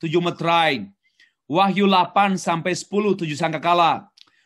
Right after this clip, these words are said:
Wahyu sebelas sampai empat belas, konflik gereja dan dunia. Eh,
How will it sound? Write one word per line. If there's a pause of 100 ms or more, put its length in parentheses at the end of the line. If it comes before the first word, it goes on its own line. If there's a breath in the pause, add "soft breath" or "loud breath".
(120)
Wahyu
sebelas
sampai
empat
belas,
konflik
gereja
dan
dunia. (960)
Eh,